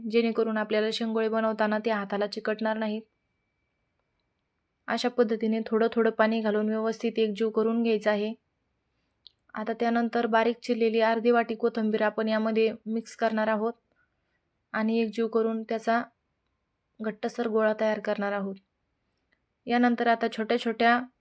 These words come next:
लाट्या हातावरती घेऊन अशा पद्धतीने व्यवस्थित लांब लांब दोरीच्या आकारात शेंगोळे बनवून घ्यायचे आहेत. अशा पद्धतीने सर्व पिठाचे शेंगोळे तयार करून घ्यायचे. एका मोठ्या पातेल्यामध्ये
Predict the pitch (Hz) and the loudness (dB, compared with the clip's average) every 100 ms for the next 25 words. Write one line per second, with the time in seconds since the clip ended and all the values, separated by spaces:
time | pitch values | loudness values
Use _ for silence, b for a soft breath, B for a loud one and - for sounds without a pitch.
0 | - 220 220 233 226 220 220 220 208 208 | -2 2 4 4 2 0 0 0 -4 0
1 | 220 226 214 - 226 226 220 214 220 226 | 0 0 -4 -6 -4 -4 -2 -2 -2 -2
2 | 214 220 220 226 220 233 226 220 220 220 | -2 -2 -2 -4 -4 -4 0 2 2 0
3 | 220 214 226 226 220 226 220 214 220 220 | 0 2 2 2 0 -2 -2 -2 -2 -4
4 | b b b _ _ _ _ _ _ _ | b b b _ _ _ _ _ _ _
5 | _ - - 220 214 220 220 226 233 233 | _ -12 -6 -2 -2 -2 -2 -2 0 0
6 | 214 202 214 208 214 - - _ _ _ | 0 0 -2 -2 -6 -14 -20 _ _ _
7 | _ _ _ _ _ _ _ _ _ _ | _ _ _ _ _ _ _ _ _ _
8 | _ _ _ _ _ _ _ _ _ _ | _ _ _ _ _ _ _ _ _ _
9 | _ 247 240 247 254 254 247 240 233 233 | _ 2 2 4 6 8 6 4 4 2
10 | 254 - - 247 247 247 254 226 233 220 | -2 -6 2 6 6 6 2 2 2 0
11 | 233 226 226 220 226 233 233 233 240 233 | 2 4 4 6 6 6 2 4 4 4
12 | 202 208 226 - _ b b b b - | 4 2 0 -2 _ b b b b -4
13 | 240 247 247 254 254 247 240 240 233 240 | 4 6 6 4 4 4 4 4 4 4
14 | 226 | 4